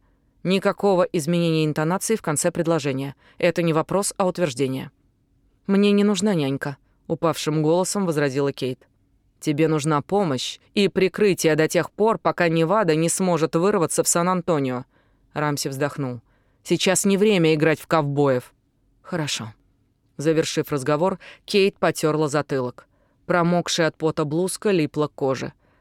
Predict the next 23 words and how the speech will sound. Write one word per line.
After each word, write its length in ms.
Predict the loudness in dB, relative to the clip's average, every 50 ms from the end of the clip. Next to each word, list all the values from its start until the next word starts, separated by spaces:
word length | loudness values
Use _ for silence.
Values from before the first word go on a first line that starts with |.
| _ _ _
Мазур 380 | -2 0 2 2 2 2 2 2
ответил 420 | 2 2 2 0 2 2 2 0
на 140 | 2 0 0
звонок, 420 | 0 0 0 0 0 -2 -4 -4 _
и 120 | 0 0
его 220 | 2 2 2 0 0
губы 380 | 2 0 0 2 0 -2 -2 -4 -12 -18 -10 -8
сжались 580 | -4 -2 2 2 2 4 2 2 0 0 0
в 40 | 0
мрачную 600 | 0 2 2 2 2 0 -2 -4 -2 -2 -2 -2
полоску. 600 | 0 0 0 0 0 -2 -6 -10 -14 -14 -16 -16 -16 _ _ _ _ _ _ _
Прижимая 540 | _ 0 2 2 2 2 2 2 2 0 0
телефон 420 | 0 0 0 0 2 0 -2 -2 -2
к 100 | -2 -2
уху, 300 | -2 -2 -2 -4 -6 -6 -8 -16 -6 -2
он 200 | 0 0 0 0
оглянулся 640 | -2 -2 0 0 0 2 2 2 0 0 -2 -2 -2
на 140 | -2 -2 -2
Хейден, 480 | -4 -4 0 0 0 0 0 -2 -4 -6 -10 -18 -6 _
и 100 | 2 2
выражение 600 | 4 4 2 2 2 2 2 2 2 2 2 2
его 260 | 2 2 2 2 2
лица 420 | 2 0 -2 -2 -2 -4 -4 -4